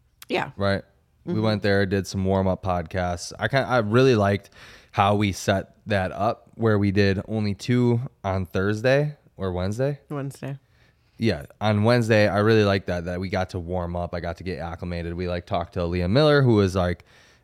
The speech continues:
Speaker 2: one of our guests before. Sh-, we're friends with her, so it was, like,
Speaker 1: Mm-hmm.
Speaker 2: a good way to just kinda, like, get a groove for the weekend.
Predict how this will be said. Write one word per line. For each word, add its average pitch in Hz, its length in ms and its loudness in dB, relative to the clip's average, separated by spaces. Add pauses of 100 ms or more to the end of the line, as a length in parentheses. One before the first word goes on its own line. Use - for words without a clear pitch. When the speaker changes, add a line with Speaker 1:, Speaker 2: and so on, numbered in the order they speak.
(100)
Speaker 2:
one 101 200 -4
of 90 100 -4
our 90 100 -4
guests 95 260 -2
before. 135 640 2
Sh-, - 160 -8
we're 98 160 0
friends 113 300 2
with 110 100 -4
her, 107 240 4
so 101 140 -4
it 92 40 -2
was, 98 100 -4
like, 101 120 -2
Speaker 1:
Mm-hmm. 95 100 -8
Speaker 2:
a 90 40 -12
good 107 220 2
way 101 180 0
to 101 80 0
just 92 240 -6
kinda, 101 200 -2
like, 90 300 -4 (140)
get 104 200 0
a 92 80 -6
groove 92 440 0
for 92 160 -2
the 82 100 -4
weekend. 120 400 0